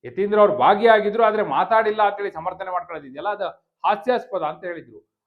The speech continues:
ಆ ಹಿನ್ನೆಲೆಯಲ್ಲಿ ಯತೀಂದ್ರ ಅವ್ರಿಗೂ ಕೂಡ ನೋಟಿಸ್ ಇಶ್ಯೂ ಆದ್ರೂ ಆಗಬಹುದು. So ಅದೇ ಕಾರಣಕ್ಕಾಗಿ ಹೇಳಿದೆ ನಾನು, ಇದೀಗ ಅತ್ಯಂತ ಗಂಭೀರ ಸ್ವರೂಪಕ್ಕೆ ತಿರುಗಿದೆ ಇ ಡಿಯ ತನಿಖೆಯ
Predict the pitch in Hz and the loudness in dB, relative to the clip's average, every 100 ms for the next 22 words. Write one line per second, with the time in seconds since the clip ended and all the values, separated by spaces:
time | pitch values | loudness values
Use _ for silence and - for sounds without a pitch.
0 | - 147 175 165 156 147 208 233 - _ | -6 -4 -4 -6 -8 -4 -4 -6 -10 _
1 | _ 120 117 220 233 233 220 208 202 151 | _ -18 -10 -6 0 4 4 2 -2 -4
2 | 127 127 156 - _ _ 127 127 131 113 | -4 -2 -4 -8 _ _ -14 -12 -12 -16
3 | - 113 101 156 170 - 110 104 101 95 | -16 -16 -14 -18 -20 -14 -14 -14 -20 -20
4 | 113 107 _ _ _ _ _ _ _ _ | -20 _ _ _ _ _ _ _ _ _
5 | _ _ - 185 156 135 165 220 254 254 | _ _ -8 -6 -4 -4 6 12 12 12
6 | 240 214 208 208 190 170 160 147 139 135 | 10 6 4 2 0 2 -2 -4 -6 -4
7 | 220 233 139 139 156 160 240 247 - _ | -6 -8 -12 -8 -8 -2 -4 -4 -14 _
8 | 131 _ 160 151 151 127 120 135 170 180 | -20 _ -16 -12 -12 -12 -12 -14 -10 -6
9 | 196 180 - 139 139 139 117 143 - 123 | -4 -4 -6 -8 -8 -10 -18 -20 -16 -14
10 | 117 113 123 95 _ _ _ _ 123 139 | -14 -10 -10 -12 _ _ _ _ -12 -10
11 | 139 127 156 196 - _ _ _ _ _ | -8 -6 -6 -6 -10 _ _ _ _ _
12 | - 147 - 123 | -14 -12 -10 -8